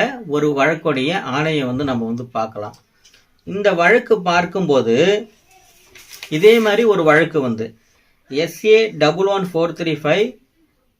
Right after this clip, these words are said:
எஸ் சி ஐ சி டூ தௌசண்ட் நைன்டீன். இந்த வழக்கை பொறுத்த வரைக்கும் ஒரு ஆவணத்தை வந்து நீதிமன்ற விசாரணைக்காக குறியீடுக்காக வந்து சாட்சி குறியீடுக்காக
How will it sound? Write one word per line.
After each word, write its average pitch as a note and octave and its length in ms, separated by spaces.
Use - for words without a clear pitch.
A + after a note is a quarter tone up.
எஸ் D#3 260
சி - 220
ஐ F3 180
சி G#3+ 180
டூ F3+ 200
தௌசண்ட் F3 400
நைன்டீன். C3 420
இந்த A3 300
வழக்கை A3+ 440
பொறுத்த F3 360
வரைக்கும் B2 560
ஒரு G3+ 240
ஆவணத்தை G3+ 520
வந்து D3+ 320
நீதிமன்ற F#3 680
விசாரணைக்காக D3+ 1040
குறியீடுக்காக F#3 840
வந்து D#3+ 280
சாட்சி D#3+ 400
குறியீடுக்காக C#3+ 580